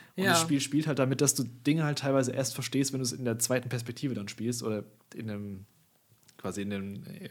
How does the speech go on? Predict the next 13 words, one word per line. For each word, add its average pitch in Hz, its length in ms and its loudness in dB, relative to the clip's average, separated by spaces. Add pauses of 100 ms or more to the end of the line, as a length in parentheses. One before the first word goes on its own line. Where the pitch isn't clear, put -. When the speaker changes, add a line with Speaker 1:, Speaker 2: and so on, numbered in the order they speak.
(100)
Speaker 1:
Post-Credit-Gameplay-Abschnitt 113 2250 -2
dann 113 160 -6
weiterspielst. 110 720 -2 (600)
Und 120 220 0
dann 143 160 6
wird's 165 160 2
halt 139 100 2
auch 131 160 0
erst 135 280 0
storytechnisch 131 500 2
so 120 60 0
richtig 120 260 -2
krass. - 400 -2